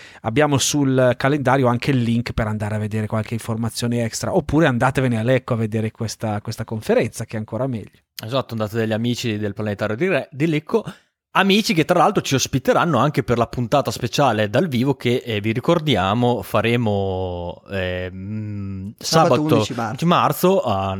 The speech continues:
Speaker 2: adesso l'orario preciso non lo sappiamo, ma comunque nel, nel primo pro-, pomeriggio probabilmente. Se volete venirci a vedere, eh, dal vivo e lanciarci <laughs> i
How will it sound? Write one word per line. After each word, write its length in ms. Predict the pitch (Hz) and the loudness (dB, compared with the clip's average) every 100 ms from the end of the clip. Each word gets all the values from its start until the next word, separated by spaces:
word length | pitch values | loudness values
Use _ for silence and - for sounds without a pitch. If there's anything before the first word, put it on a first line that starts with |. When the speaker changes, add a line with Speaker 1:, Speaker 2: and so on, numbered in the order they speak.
| 104 | -8
Speaker 2:
adesso 460 | 101 104 98 110 117 | -4 -2 0 0 2
l'orario 260 | 113 120 | 2 4
preciso 340 | 110 120 127 113 | 2 -2 0 0
non 220 | 117 123 | 2 2
lo 80 | 113 | 2
sappiamo, 340 | 120 - 113 | 0 2 2
ma 240 | 101 95 - | 2 0 -2
comunque 300 | - 113 107 | -2 0 2
nel, 240 | 107 104 | 0 0
nel 180 | 107 101 | -4 -4
primo 260 | - 117 107 | 0 0 0
pro-, 360 | - 107 98 | -2 -4 -4
pomeriggio 460 | - 110 131 135 151 | -4 0 2 2 2
probabilmente. 680 | 185 117 117 175 127 160 196 - - - | 0 0 2 0 0 0 -2 -4 -20 -10
Se 240 | - 196 | 0 2
volete 460 | 165 185 190 - 117 | 4 4 4 2 0
venirci 420 | 123 147 143 - | 2 2 0 0
a 60 | |
vedere, 840 | 117 160 139 190 302 339 139 98 98 | 0 2 2 2 0 0 0 0 -2
eh, 60 | 98 | -4
dal 300 | 117 139 165 | 2 2 2
vivo 520 | 143 156 190 202 160 | 2 2 2 2 2
e 540 | 117 110 101 101 101 98 | 0 0 -2 -4 -4 -4
lanciarci 880 | 113 113 - 143 - - 135 113 - | -6 -4 -2 -2 -2 -2 -2 -2 -6
<laughs> 0 | 262 262 - - - | -6 -6 -6 -10 -8
i 260 | 214 214 | -2 -2